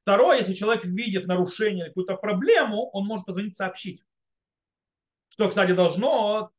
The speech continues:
тоже немножко сдерживать и, э, продавца. Кстати, то, чего нет у бадацев. У бадацев нет телефона Мафакеха, просто нет. Может звонить сам бадац.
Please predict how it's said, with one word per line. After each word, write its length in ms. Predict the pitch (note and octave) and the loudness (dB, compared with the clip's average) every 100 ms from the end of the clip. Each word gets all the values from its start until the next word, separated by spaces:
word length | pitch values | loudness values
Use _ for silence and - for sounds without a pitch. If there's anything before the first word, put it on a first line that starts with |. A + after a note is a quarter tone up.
| _ _ - | _ _ -2
тоже 320 | A#3 D#3+ D#3 | 0 0 -6
немножко 340 | E3 F3 E3 D3+ | -6 -6 -6 -8
сдерживать 580 | C3+ F#3+ F#3 F3+ E3 C3+ | -2 -2 0 -2 -4 -6
и, 880 | D3 D3 C#3+ C#3 C#3 C3 B2+ B2 A#2 A#2 _ _ - | -8 -8 -8 -8 -8 -8 -8 -10 -12 -16 _ _ -14
э, 220 | C#3 C3+ - _ | -12 -12 -14 _
продавца. 420 | D#3 D3 B2+ G2 _ _ _ | -10 -10 -10 -16 _ _ _
Кстати, 260 | _ F#3+ F3+ | _ -4 0
то, 180 | A#3+ F4+ | 2 2
чего 260 | A3+ A3+ | 2 0
нет 180 | A3+ A3+ | 0 -2
у 40 | G3+ | -2
бадацев. 460 | E3+ E3 - - _ _ _ _ _ _ | -2 -2 -6 -12 _ _ _ _ _ _
У 80 | E3 | -6
бадацев 460 | F#3 B3 C#4 G#3 | -2 0 0 -4
нет 360 | G#3+ A#3+ E4+ - | -6 -4 -4 -4
телефона 600 | A3 G3 F3+ F#3+ F3+ D3+ | 0 0 0 -4 -6 -6
Мафакеха, 640 | D3+ - D3 - G#2+ - F#3 | -12 -14 -16 -14 -16 -18 -14
просто 260 | A3+ - E3+ | -12 -8 -4
нет. 320 | G#3 A#3+ - _ _ _ _ _ _ _ _ | -2 -2 -4 _ _ _ _ _ _ _ _
Может 240 | - C4 D3 | -2 0 0
звонить 360 | F#3+ A3+ D4+ - | 0 -2 -2 -2
сам 220 | A#3 F3+ | -2 0
бадац. 460 | F#3+ F3 B2 - | 2 0 -2 -8